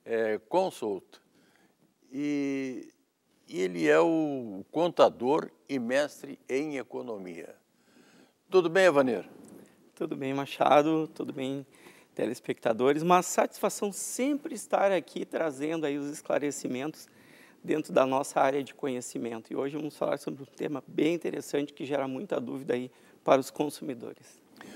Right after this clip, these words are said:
Speaker 1: Tá vendo? Então, o Evanir, o Evanir vem aqui e responde todas as perguntas, tá? Vocês, eh, podem perguntar à vontade que o Evanir vai responder, tá bem? Eu vou até botar os óculos, porque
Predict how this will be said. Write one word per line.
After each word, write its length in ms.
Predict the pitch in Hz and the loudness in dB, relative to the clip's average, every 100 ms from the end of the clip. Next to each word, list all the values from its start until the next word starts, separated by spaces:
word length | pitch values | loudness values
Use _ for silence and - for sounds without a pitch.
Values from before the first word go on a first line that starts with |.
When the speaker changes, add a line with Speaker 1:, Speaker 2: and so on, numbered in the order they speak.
| - - - - - - _ - | -20 -20 -20 -20 -20 -20 _ -20
Speaker 1:
Tá 120 | - | -12
vendo? 260 | 92 131 123 | -2 2 2
Então, 340 | 104 - 123 | 0 -2 -2
o 120 | 110 113 | 0 -4
Evanir, 600 | 110 113 143 156 135 117 | 0 0 0 -6 -6 -4
o 200 | 120 127 | 0 2
Evanir 420 | 123 120 139 139 | 2 0 0 -2
vem 200 | 131 143 | -2 -4
aqui 360 | 107 - 143 - - - - | -4 -6 -10 -10 -16 -20 -14
e 80 | 135 | -6
responde 640 | 135 139 135 - 156 143 113 | -2 2 0 0 -4 -2 -6
todas 560 | - 185 185 143 120 | 0 4 4 4 0
as 140 | 131 104 | -2 -2
perguntas, 800 | 123 98 90 82 - 87 - | -4 -6 -8 -12 -14 -18 -14
tá? 200 | - 120 156 - - - - - | -4 -2 -4 -12 -20 -20 -20 -8
Vocês, 460 | 117 - 147 123 - | -8 -2 -2 -2 -6
eh, 680 | 127 123 117 113 107 104 95 - - - _ _ | -4 0 0 0 -2 -6 -8 -14 -20 -20 _ _
podem 280 | 165 170 165 | 8 8 4
perguntar 500 | 160 147 127 143 143 | 2 2 2 4 4
à 60 | |
vontade 640 | 127 135 107 139 139 95 - - _ | 2 0 6 8 8 4 -8 -20 _
que 100 | 113 | 0
o 60 | 123 | 2
Evanir 420 | 117 104 107 113 | 2 0 -2 -4
vai 140 | 110 | -2
responder, 560 | 107 107 - 98 78 73 _ _ _ | -2 -6 -8 -10 -10 -18 _ _ _
tá 120 | 98 | 0
bem? 300 | 120 180 170 - - - - - - - - - - - - - _ | 4 4 2 -12 -20 -20 -20 -20 -20 -20 -20 -20 -20 -20 -20 -20 _
Eu 120 | - 98 | -12 -2
vou 160 | 123 | 2
até 200 | 123 151 | 2 2
botar 280 | 151 151 156 | 0 -2 -2
os 180 | 143 95 | -4 2
óculos, 340 | 117 147 - | 2 2 -4
porque 260 | 87 98 - | -16 -8 -2